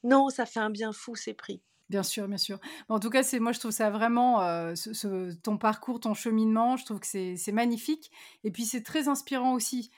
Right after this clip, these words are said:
Speaker 2: de se dire, bien sûr, chacun, heu, tout le monde va pas monter des, <laughs> des spectacles, mais c'est de, de, de montrer que à partir de ce moment où tu t'es autorisé, bah, je trouve que finalement, les choses se sont, se sont magnifiquement enchaînées.
Speaker 1: Ben oui.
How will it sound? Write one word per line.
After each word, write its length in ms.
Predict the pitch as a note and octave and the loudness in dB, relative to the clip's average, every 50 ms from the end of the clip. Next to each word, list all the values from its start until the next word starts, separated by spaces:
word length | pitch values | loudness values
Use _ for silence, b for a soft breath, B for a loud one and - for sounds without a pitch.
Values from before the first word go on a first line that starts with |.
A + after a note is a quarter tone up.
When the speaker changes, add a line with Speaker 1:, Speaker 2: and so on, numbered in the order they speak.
| b b b - | b b b -6
Speaker 2:
de 80 | G#3 | -4
se 80 | G3+ F3+ | -4 0
dire, 180 | G3+ B3+ A3+ G3 | 2 2 2 2
bien 220 | F#3 F#3+ G#3+ G#3+ | 0 0 0 0
sûr, 280 | G#3+ - - B3 A#3 G#3+ | 0 -2 -2 -2 -2 -2
chacun, 680 | - - A#3+ A#3 A3+ - B3 A#3 A3+ G#3+ G3+ F#3+ F3+ | 0 2 2 0 2 0 0 2 2 2 0 -2 -4
heu, 60 | F3 | -6
tout 120 | E3 - A3 | -6 -4 -4
le 40 | A#3 | -2
monde 100 | A3+ A3+ | -2 -2
va 120 | G3+ F#3+ | -2 -2
pas 120 | F#3+ G#3+ A3 | 0 0 0
monter 300 | A3+ G#3 G#3 - A#3 A#3 | 2 0 -2 -2 -4 -4
des, 300 | G#3 G#3 F#3+ F#3 F#3 F3 | -2 -2 -2 -2 -2 -2
<laughs> 0 | |
des 100 | F3 A3 | -2 -2
spectacles, 840 | F3+ E3+ - - - G3+ G#3+ - - A#3+ A3+ A#3+ B3 B3+ - F#3+ G3 B B B E4 B - | -2 -4 -6 -6 -4 -6 -6 -4 -2 0 0 0 0 -2 -6 -8 -8 B B B -12 B -2
mais 60 | G#3+ | -2
c'est 140 | A3 - C4 | 0 0 0
de, 180 | G#3+ B3 C4 C4 | 0 2 0 2
de, 240 | A3 B3 B3+ C4 | 2 4 4 4
de 100 | C4 A3+ C4 | 4 4 6
montrer 380 | C4+ C#4 C#4+ C#4+ - D#4 E4 | 6 6 6 4 2 0 0
que 280 | E4 - C#4+ C4+ C4 C4 C4 B B B B | 2 2 2 4 2 2 0 B B B B
à 100 | - A#3+ | -4 2
partir 260 | A3 C4+ C4+ C#4 D4+ | 2 2 2 2 0
de 100 | B3+ B3 | 0 0
ce 160 | C4 - - C4+ | -2 2 4 6
moment 380 | C4+ C#4 C4 B3+ C4 C4 C#4 C4+ | 6 8 6 6 6 6 4 4
où 260 | A#3 A3+ A3+ A3 G#3+ | 2 0 0 0 0
tu 200 | - - A#3 A3 | -2 -4 -8 -4
t'es 100 | - A#3+ | -2 0
autorisé, 720 | A#3+ A#3+ A3+ - B3+ B3+ A#3 A#3 G#3+ G#3+ B3 C4 D4 D#4+ | 0 0 0 0 0 2 2 2 0 0 0 0 0 0
bah, 140 | D4+ A#3 G#3 | 0 -2 -2
je 100 | G3+ G#3 | 0 -2
trouve 280 | A3 G#3+ - - C4 C4+ | -4 -4 -4 -6 -8 -6
que 80 | - A3 | -8 -8
finalement, 300 | - - A3 A3 A3+ B3+ | -6 -2 -2 0 0 0
les 120 | C4 A#3 | 0 0
choses 280 | G#3+ - - C4 C4 B3+ | -2 -4 -4 -4 -4 -6
se 100 | - G#3+ | -8 -10
sont, 420 | - - A3+ G#3+ G#3+ G#3 G#3 G3 - | -8 -4 -4 -2 -2 -2 -4 -6 -8
se 160 | - - G#3+ | -10 -10 -8
sont 140 | G3 - A#3 | -6 -2 0
magnifiquement 800 | A#3 A#3 A#3 A#3 A#3+ A#3 - - - B3 A3+ - B3+ B3+ B3 A#3+ A#3 | 2 2 4 4 2 0 -2 -4 -12 -8 -2 2 2 4 4 4 2
enchaînées. 420 | A#3 - - B3 A3+ A3+ B3 D4+ | 2 0 0 0 2 2 4 12
Speaker 1:
Ben 180 | F#4+ G3+ A#3 A#3 | 12 12 12 12
oui. 260 | A#3+ B3 D4+ D#4 D4+ | 12 12 12 12 12